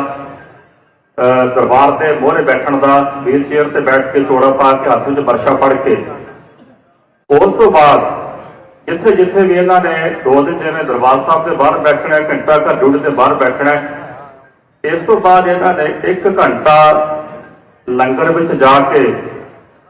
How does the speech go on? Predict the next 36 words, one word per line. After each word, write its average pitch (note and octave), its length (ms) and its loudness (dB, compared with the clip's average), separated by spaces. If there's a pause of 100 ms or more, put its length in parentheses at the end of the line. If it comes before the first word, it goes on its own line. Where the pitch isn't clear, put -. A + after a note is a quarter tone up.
(320)
ਤੇ D#3 100 2
ਸੰਗਤ C#3+ 440 0 (100)
ਦੇ D#3 520 2
ਭਾਂਡੇ B2 300 2
ਮਾਂਜਣੇ C3 400 0
ਨੇ। A2 180 -4 (1040)
ਜਿੰਨੀ C#3+ 280 -2
ਵੀ E3+ 200 -6
ਸਿਹਤ - 320 -2
ਕਰਕੇ D3+ 340 -2
ਸੇਵਾ C#3 320 2
ਹੋ C#3+ 220 2
ਸਕਦੀ C#3+ 340 -2
ਹੋਵੇ, C3+ 360 2 (240)
ਜੋੜਿਆਂ C3+ 280 2
ਦੀ C#3 160 -4
ਸੇਵਾ C#3 280 0
ਕਰਨੀ C3+ 440 -2
ਹੈ, B2+ 240 -4 (520)
ਔਰ C3+ 80 2
ਹੋਰ C#3+ 300 4
ਸੇਵਾ E3 280 0
ਜਿਹੜੀ D3+ 300 -2
ਸਿਹਤ - 240 -4
ਕਰਕੇ D3 340 -2
ਕਰ C3+ 200 0
ਸਕਦੇ C3+ 340 0
ਹੋਣ, C3+ 460 2
ਇਹ C#3 520 2
ਇੱਕ - 140 -4
ਇੱਕ D3+ 180 -4
ਘੰਟਾ C3 240 -2
ਇਹਨਾਂ C#3 200 0
ਨੇ B2+ 120 -4
ਕਰਨੀ C3 380 -2
ਹੈ। D3 240 -2